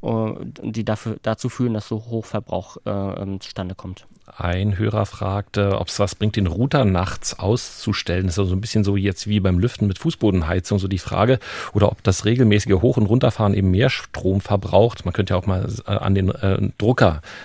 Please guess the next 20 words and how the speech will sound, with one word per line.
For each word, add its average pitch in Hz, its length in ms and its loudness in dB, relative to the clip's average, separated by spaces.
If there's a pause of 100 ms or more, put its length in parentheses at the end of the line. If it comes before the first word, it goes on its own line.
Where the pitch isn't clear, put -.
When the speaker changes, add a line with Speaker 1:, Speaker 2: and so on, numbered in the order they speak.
Speaker 2:
denken, 90 340 2
äh, 95 240 0
wenn 95 120 0
man 92 160 2
den, 92 280 2
äh, 90 160 0
nur 90 180 0
bei 90 100 4
Nutzung 92 360 2
einsteckt. - 540 -4
Wie 98 80 -2
gehen 104 220 2
Sie 139 100 0
denn, 135 160 0
Herr 87 180 0
Wagner, 139 300 0
damit - 300 -6
um 87 160 -6
als 85 140 -2
Frugalist? - 460 -4